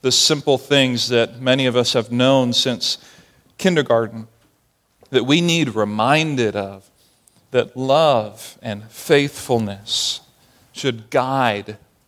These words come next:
our minds and our hearts as we step into twenty thirteen, as we step into relationships with people near us, into work and family and school relationships, that we can think consistently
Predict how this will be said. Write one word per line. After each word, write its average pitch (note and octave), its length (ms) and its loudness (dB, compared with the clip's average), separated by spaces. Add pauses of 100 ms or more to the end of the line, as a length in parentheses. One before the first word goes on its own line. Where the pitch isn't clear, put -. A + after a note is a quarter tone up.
(100)
our A#2 160 0
minds B2 560 -2
and A#2 80 -4
our G#2+ 120 -4
hearts B2 520 -2
as A#2 160 -10
we A#2 140 -6
step - 380 0
into B2+ 280 -4
twenty A#2+ 340 -2
thirteen, A#2 680 -6 (460)
as - 60 -20
we C3 100 -2
step C3+ 320 2
into C#3 160 2
relationships B2 800 0
with A2 140 -12
people A#2+ 320 -4
near B2 340 2
us, A2 340 0
into A#2 220 -2
work B2 440 2
and A2 160 -8
family B2 580 -2
and G2 120 -10 (340)
school C#3 420 2
relationships, A2+ 840 -2 (1300)
that C3+ 160 4
we D3 180 2
can D3+ 220 0
think C#3+ 300 -2
consistently A#2+ 880 -4